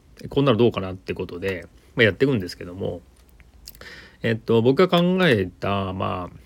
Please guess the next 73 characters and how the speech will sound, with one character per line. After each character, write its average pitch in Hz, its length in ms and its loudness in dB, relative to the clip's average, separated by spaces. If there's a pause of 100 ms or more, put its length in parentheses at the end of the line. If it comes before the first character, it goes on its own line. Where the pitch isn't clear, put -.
え 95 400 -6
ー、 - 40 -6
ア 120 60 4
イ 107 60 4
デ 95 140 -6
ア、 - 140 -20 (260)
え 110 120 -2
ー、 104 40 -2
ビ 101 60 -2
ジ 107 80 -2
ネ 101 60 -2
ス - 100 -8
ア 107 80 -4
イ 98 60 -2
デ 90 120 -8
ア - 100 -20 (180)
な 104 140 2
ど 90 120 -4
を、 107 240 4 (800)
ま 127 60 -4
あ、 - 20 -4
ビ 131 80 -4
ジ 196 60 0
ネ 139 60 2
ス 95 60 -4
限 120 300 4
ら 139 140 4
ず 120 140 2
っ 123 40 2
て 101 160 -6
一 87 140 -10
応 95 200 -4
つ - 120 -18
け 95 140 -4
と 101 140 -4
く 107 180 0
ん 92 80 -6
で 82 100 -16
す - 100 -20
が、 98 240 -4 (720)
ま 139 100 0
あ、 110 60 2
基 107 80 2
本 147 120 4
的 151 180 0
に 147 60 0
ビ 147 100 0
ジ 143 60 2
ネ 135 80 6
ス 131 100 -4
に 95 60 -4
な 95 100 -2
り-、 95 200 -4
な 113 180 -2
る 101 60 -2
の 90 80 -8
か 95 120 -10
な、 107 240 -2
み 101 120 -4
た 87 120 -8
い 85 60 -12
な 85 120 -14
と 90 100 -16
か 90 160 -12
を、 95 220 -8 (880)
え 98 800 0
ー、 - 20 -8
話 110 200 0
し - 40 -8
て 98 60 -6
い 85 40 -8
く - 60 -18
と。 - 100 -18